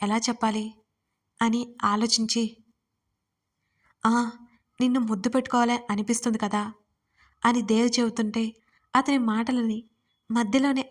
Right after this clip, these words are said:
ఆపేస్తూ, "అవునా?" అంది ఆశ్చర్యంగా. "ముందు నన్ను చెప్పనివ్వు. ధరణి మీద అలాంటి ధ్యాస లేదు. అలా ఆలోచించడానికి కూడా ఆలోచించలేను. కానీ ఆమె కావాలనిపించేది ఒకప్పుడు.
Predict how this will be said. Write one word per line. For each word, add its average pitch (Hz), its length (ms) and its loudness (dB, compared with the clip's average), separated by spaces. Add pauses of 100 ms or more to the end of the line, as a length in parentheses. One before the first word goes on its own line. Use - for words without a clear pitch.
ఆపేస్తూ, 226 500 0 (1700)
"అవునా?" 269 340 6 (100)
అంది 247 220 0
ఆశ్చర్యంగా. 226 580 0 (1000)
"ముందు 240 220 -2
నన్ను 262 200 0
చెప్పనివ్వు. 233 500 0 (1300)
ధరణి 254 340 4
మీద 277 220 2 (140)
అలాంటి 226 320 4
ధ్యాస 214 380 2
లేదు. 220 240 0 (500)
అలా 220 200 2 (120)
ఆలోచించడానికి 214 720 0
కూడా 214 200 0 (120)
ఆలోచించలేను. 202 680 -2 (520)
కానీ 226 220 2 (160)
ఆమె 208 240 -2
కావాలనిపించేది 208 920 0 (160)
ఒకప్పుడు. 214 420 -2